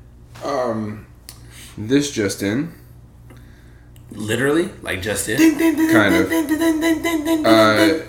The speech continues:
Speaker 2: Right.
Speaker 1: Josh Gordon.
Speaker 2: Flash.
Speaker 1: Yes.
Speaker 3: What he did now?
Speaker 1: Nothing. He will be an exclusive rights free agent.
Speaker 2: Yeah, that's, that was
Speaker 1: Now,
Speaker 2: gonna happen.
Speaker 3: What does
Speaker 1: as
Speaker 3: that
Speaker 1: opposed
Speaker 3: mean?
Speaker 1: to, well, he was supposed to be a restricted free agent. Now he's gonna be an exclusive rights free agent.
Speaker 2: He can go wherever he want.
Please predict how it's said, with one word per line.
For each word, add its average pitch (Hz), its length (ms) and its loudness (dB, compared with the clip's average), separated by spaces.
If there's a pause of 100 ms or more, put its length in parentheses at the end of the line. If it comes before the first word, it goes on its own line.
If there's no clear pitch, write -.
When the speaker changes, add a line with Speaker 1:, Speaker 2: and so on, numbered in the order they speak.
(100)
Speaker 2:
Right. 101 340 -2
Speaker 1:
Josh 127 400 6
Gordon. 127 600 4 (460)
Speaker 2:
Flash. 98 520 -6 (420)
Speaker 1:
Yes. 104 560 -2
Speaker 3:
What 107 100 -8
he 101 100 -8
did 95 400 -14
now? 95 440 -12
Speaker 1:
Nothing. 95 560 -4
He 110 220 -2
will 113 140 4
be 113 240 4
an 107 40 2
exclusive 117 560 0
rights 110 220 2
free 107 320 0
agent. 98 300 -4 (680)
Speaker 2:
Yeah, 147 200 0
that's, 131 260 -4
that 135 120 -4
was 101 100 0
Speaker 1:
Now, 90 120 0
Speaker 2:
gonna - 100 -6
happen. - 220 -16 (100)
Speaker 3:
What - 100 -4
does 101 140 0
Speaker 1:
as 110 60 2
Speaker 3:
that 123 40 0
Speaker 1:
opposed 113 340 6
Speaker 3:
mean? 110 120 6
Speaker 1:
to, 107 60 2
well, 107 80 4
he 113 60 6
was 120 180 10
supposed 120 200 2
to 127 60 -8
be 120 80 6
a 107 40 8
restricted 120 520 0
free 104 200 0
agent. 95 220 0
Now 101 140 -2
he's 98 100 -2
gonna 98 140 -2
be 98 100 0
an 92 80 -2
exclusive 92 420 -8
rights 95 200 0
free 85 260 -4
agent. 80 180 -8
Speaker 2:
He 127 140 -6
can 123 80 -6
go 131 140 -2
wherever 123 260 -2
he 123 60 -2
want. 123 300 -4